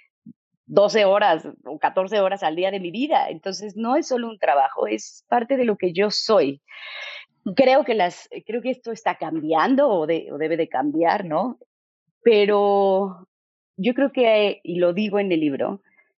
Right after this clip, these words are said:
el valor del trabajo o lo que implica trabajar no puede sustituirse. Me explico, eh, y, y, y, y quiero ela-, elaborar un poquito. O sea, nada sustituye al trabajo.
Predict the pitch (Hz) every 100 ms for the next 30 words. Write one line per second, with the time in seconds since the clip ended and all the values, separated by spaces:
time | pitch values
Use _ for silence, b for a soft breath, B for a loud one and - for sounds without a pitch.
0 | _ 185 190 196 226 233 233 254 240 196
1 | 151 139 139 - 220 - 160 160 151 147
2 | 160 151 180 190 190 208 - 156 - 139
3 | 147 202 - _ _ _ _ _ _ _
4 | _ _ _ _ _ _ 208 220 226 220
5 | 190 170 170 143 - - - _ - 175
6 | - 165 - - - 170 - 160 - 151
7 | 151 - 151 143 139 - 139 170 170 -
8 | 151 156 - 160 151 151 156 156 151 147
9 | 147 - 156 196 220 226 233 214 - 185
10 | - 165 156 147 135 113 -